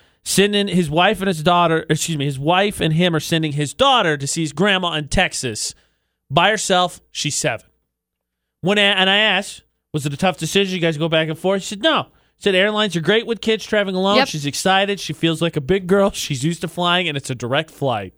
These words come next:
Speaker 2: Well, that's good, 'cause that's, that's what happened with, uh, my said friend that I'm not going to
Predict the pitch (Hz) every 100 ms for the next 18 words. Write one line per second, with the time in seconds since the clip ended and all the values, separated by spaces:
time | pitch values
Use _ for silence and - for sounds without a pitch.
0 | _ _ _ _ _ _ - 269 320 311
1 | - 220 190 180 180 185 285 277 247 349
2 | 381 302 349 370 359 320 302 277 269 262
3 | 254 247 - - 226 240 226 220 _ -
4 | 214 202 220 226 233 - 254 240 - 233
5 | 226 220 214 220 202 202 202 208 - 220
6 | 214